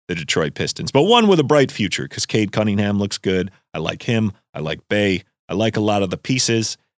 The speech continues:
and I even thought the Olynyk ad was a sneaky good ad. But against the Lakers, everybody's seen the highlight. LeBron hits him in the face.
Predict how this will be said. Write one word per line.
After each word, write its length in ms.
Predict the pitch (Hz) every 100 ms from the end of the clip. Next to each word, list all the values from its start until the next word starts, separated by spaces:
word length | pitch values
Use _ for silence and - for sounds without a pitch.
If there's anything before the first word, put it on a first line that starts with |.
| _
and 200 | 92 95
I 100 | 113
even 160 | 120 123
thought 240 | 117 110
the 100 | 107
Olynyk 380 | 98 98 92 82
ad 260 | 73 73 76 _
was 140 | 82
a 60 | 85
sneaky 380 | - 82 76 76
good 200 | 73 69
ad. 260 | 82 - _ -
But 240 | 127 - _ _
against 380 | 117 135 131 -
the 80 | 127
Lakers, 600 | 175 156 156 143 - - _ _ 113
everybody's 460 | 123 131 127 120
seen 220 | - 113 104
the 60 |
highlight. 500 | 135 135 131 123 117 _ _ _
LeBron 540 | 90 113 120 117 113 104 _ -
hits 220 | 135 -
him 100 | 135
in 100 | 127
the 60 |
face. 440 | 110 113 98 92